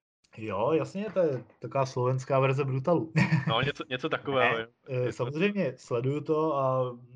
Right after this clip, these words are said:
Speaker 1: vím, že se tam i měnilo místo, eh, konání
Speaker 2: Mhm.
Speaker 1: asi dva roky zpátky. Teď přesně nevím, jestli to původní bylo pěkný, nebo jako sfotek, já jsem tam nikdy nebyl, ale, ale jako,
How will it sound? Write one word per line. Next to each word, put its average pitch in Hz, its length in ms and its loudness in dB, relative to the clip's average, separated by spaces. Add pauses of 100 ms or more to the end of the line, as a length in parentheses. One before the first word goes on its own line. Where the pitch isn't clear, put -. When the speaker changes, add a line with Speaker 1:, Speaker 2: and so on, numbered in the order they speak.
Speaker 1:
vím, 120 220 -8
že 139 380 -2
se 131 160 -6
tam 143 160 -4
i 147 60 -10
měnilo 143 360 0
místo, 151 540 0 (380)
eh, 117 460 -2
konání 127 580 0
Speaker 2:
Mhm. 127 160 -6
Speaker 1:
asi 120 220 -4
dva 120 140 2
roky 123 180 0
zpátky. 131 680 0 (640)
Teď 123 180 2
přesně 139 320 -2
nevím, 139 300 4 (580)
jestli 131 340 -2 (240)
to 147 100 4
původní 143 500 -2
bylo 143 180 0
pěkný, 143 480 -4
nebo 139 400 4
jako 117 180 2
sfotek, 131 400 4
já 127 120 4
jsem 135 120 -4
tam 139 100 -2
nikdy 139 200 -2
nebyl, 135 380 2
ale, 123 380 2 (380)
ale 117 220 4
jako, 139 340 0